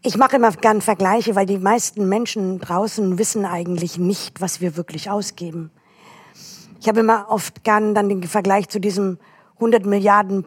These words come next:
Paket der Bundeswehr, wo ich immer sage, das geben wir in hundert Tagen aus. Dann merke ich einfach, dass die Menschen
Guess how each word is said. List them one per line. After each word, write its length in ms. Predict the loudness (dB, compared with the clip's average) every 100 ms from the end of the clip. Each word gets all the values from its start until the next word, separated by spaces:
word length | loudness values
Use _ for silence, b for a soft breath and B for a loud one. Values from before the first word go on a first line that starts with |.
| _
Paket 420 | -8 -4 -2 2
der 80 | 0
Bundeswehr, 600 | 2 0 0 0 -4 -4
wo 60 | -6
ich 100 | -4
immer 160 | -4
sage, 140 | -6 -8
das 180 | -10 -4
geben 260 | -4 0
wir 120 | -2
in 160 | -2 -2
hundert 300 | -2 -4 -4
Tagen 320 | -4 -4 -4
aus. 400 | -8 -8 -12 -16 _ B B B B B B B B
Dann 300 | 0 2 -2 _ _
merke 500 | -10 0 2 4 2
ich 120 | -2
einfach, 260 | -2 -2 -4
dass 180 | -6
die 100 | -2
Menschen 580 | -2 -2 -4 -4 -2 -2